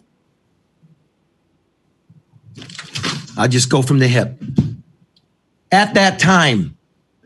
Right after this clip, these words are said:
two emergency managers were charged, as we read. Okay? Darnell Early and Jerry Ambrose were cooperating with the investigation.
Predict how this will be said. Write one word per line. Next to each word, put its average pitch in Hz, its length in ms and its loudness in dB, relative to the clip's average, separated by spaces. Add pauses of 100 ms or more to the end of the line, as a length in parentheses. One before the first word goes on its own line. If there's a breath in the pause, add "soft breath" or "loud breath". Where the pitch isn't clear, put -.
(200 soft breath)
two 202 600 4 (760)
emergency 170 600 4
managers 147 760 0 (260)
were 143 100 0
charged, 131 400 2
as 117 160 -2
we 123 120 2
read. 110 480 0
Okay? 110 240 0
Darnell 214 560 2
Early 180 400 4
and 147 160 2
Jerry 180 320 4
Ambrose 135 760 -2 (440 loud breath)
were 156 200 4
cooperating 151 1080 4
with 147 180 2
the 160 140 6
investigation. 139 960 2